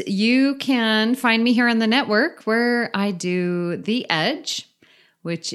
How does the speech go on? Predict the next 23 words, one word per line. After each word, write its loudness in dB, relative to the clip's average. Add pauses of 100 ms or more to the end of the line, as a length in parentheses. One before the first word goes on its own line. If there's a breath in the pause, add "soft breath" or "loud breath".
is -2
about -4
Star -6
Trek -8
Discovery -4
with -6
Patrick -6
Devlin. -4
I 0
do 0
Postcards -2
from 0
the 0
Edge, -2
which -6
is -6
all -4
about -8
the -8
fan -2
response -6
of -10
Discovery. -6